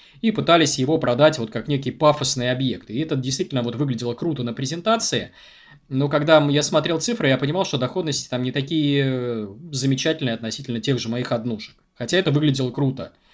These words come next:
Ходить и хвастаться перед коллегами, ну, там, инвесторами,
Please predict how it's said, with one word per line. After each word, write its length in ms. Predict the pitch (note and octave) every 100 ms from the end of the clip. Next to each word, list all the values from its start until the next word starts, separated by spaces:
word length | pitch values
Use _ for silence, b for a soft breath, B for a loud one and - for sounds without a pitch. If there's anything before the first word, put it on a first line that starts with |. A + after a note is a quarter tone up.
| b
Ходить 300 | - A#2 D#3
и 40 | -
хвастаться 460 | C3 C3+ C#3 - -
перед 200 | A2 A2
коллегами, 600 | A#2+ C#3 C#3+ A#2 G#2+ b b b b b _ -
ну, 100 | C3+
там, 160 | F#2
инвесторами, 840 | G2+ A#2 C#3+ - A#2+ A#2 A2 G2